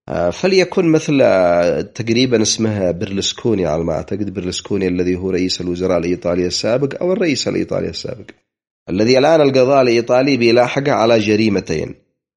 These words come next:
آه، الجريمة الأولى شذوذ جنسي، كان شاذ جنسيًا يعجبها الجهال الصغار، الورعان الصغار، والجريمة الثانية فساد مالي رهيب جدًا.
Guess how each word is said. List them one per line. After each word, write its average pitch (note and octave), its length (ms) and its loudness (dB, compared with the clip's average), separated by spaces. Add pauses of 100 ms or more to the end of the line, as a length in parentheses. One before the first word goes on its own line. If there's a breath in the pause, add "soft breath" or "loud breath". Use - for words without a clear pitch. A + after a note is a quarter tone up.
(420)
آه، F2+ 140 0
الجريمة C#3+ 600 2
الأولى D3+ 380 4
شذوذ C3+ 460 2
جنسي، A2 560 0
كان A#2+ 400 0
شاذ B2+ 360 0
جنسيًا G#2 580 0
يعجبها G2 520 0
الجهال F#2+ 520 0
الصغار، F#2 440 0
الورعان F2+ 380 0
الصغار، E2+ 480 -6 (720)
والجريمة G#2 580 2
الثانية F3 400 2
فساد D#3+ 520 0
مالي D3 300 4
رهيب B2+ 320 2
جدًا. E2 400 -2